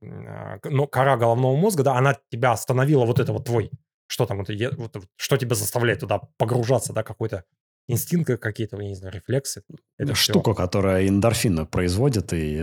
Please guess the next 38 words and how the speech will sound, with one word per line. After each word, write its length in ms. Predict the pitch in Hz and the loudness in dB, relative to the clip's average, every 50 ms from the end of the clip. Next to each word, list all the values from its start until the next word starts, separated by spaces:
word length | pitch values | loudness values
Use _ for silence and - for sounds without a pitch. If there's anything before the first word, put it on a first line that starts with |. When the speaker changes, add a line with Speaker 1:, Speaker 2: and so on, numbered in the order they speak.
| 87 87 | -2 0
Speaker 2:
заставляет 460 | 85 87 87 - 104 95 98 95 160 | 0 -2 0 0 2 2 4 6 8
Speaker 1:
Да, 100 | 160 165 | 8 6
Speaker 2:
тебя 200 | 160 - 85 82 | 6 4 2 0
вот 80 | 82 127 | 0 0
Speaker 1:
кстати. 80 | 110 | 0
Speaker 2:
это 140 | - - 87 | 0 -2 -2
все 160 | 85 - 107 | -2 0 0
смотреть. 560 | 95 - 98 92 95 - 95 90 82 - - _ _ _ _ _ _ _ _ _ _ _ - | 0 0 0 -2 0 0 0 0 0 -2 -6 _ _ _ _ _ _ _ _ _ _ _ -6
Speaker 1:
Да, 160 | 160 139 131 117 | -2 0 0 0
потому 320 | - 131 - 254 285 294 - | 2 4 4 6 6 4 4
что, 160 | - 247 226 | 2 0 0
ну, 320 | 226 226 247 240 - - _ _ _ _ - | 2 2 2 2 0 -2 _ _ _ _ -4
справедливости 640 | - - - 196 208 220 233 277 247 185 - - 170 | -2 4 6 6 6 6 6 6 6 6 4 4 4
ради, 240 | 170 220 247 165 131 | 6 6 6 4 4
знаешь, 240 | 117 156 190 143 | 4 4 2 2
там 140 | - 135 117 | 2 0 0
вот 140 | 113 117 - | 2 2 2
эти 260 | 131 127 123 110 95 87 - | 2 2 2 2 0 0 -2
про 140 | 110 113 107 | -2 -2 2
клавиатуры 460 | - 135 131 147 147 - - 143 135 | 2 4 4 4 4 4 4 4 4
механические, 580 | 120 104 - 123 123 107 101 98 - - 104 | 2 2 2 0 0 0 -2 -4 -4 -4 0
да 100 | 101 143 | 4 4
не 80 | 202 254 | 4 6
хочу 320 | - - - - - 339 330 | 4 4 2 4 4 4 4
я 80 | 151 | 4
время 300 | 120 107 135 160 135 113 | 4 4 4 4 2 2
на 100 | 104 107 | 2 2
них 200 | 113 117 107 - | 0 0 0 -2
тратить, 260 | - 131 117 110 - _ | -2 0 0 0 0 _
честно, 280 | - - 143 - - 104 | 0 0 0 0 0 2
неинтересно. 840 | 110 131 165 185 180 156 185 190 185 156 123 - - - 85 - _ | 4 6 6 6 6 6 6 6 6 6 6 4 0 -4 -12 -14 _
Вот. 260 | - 120 113 101 - | -4 -2 -2 -2 -2
Ну, 240 | - 147 147 180 - - | -2 0 0 0 2 2
мне, 220 | 156 175 214 226 | 4 6 6 8
знаешь, 220 | 208 208 240 - | 8 6 6 6
как 160 | - 143 123 110 | 4 2 2 2
бы 160 | 110 101 98 | 2 2 2
вот 180 | 117 123 - | 0 -2 -4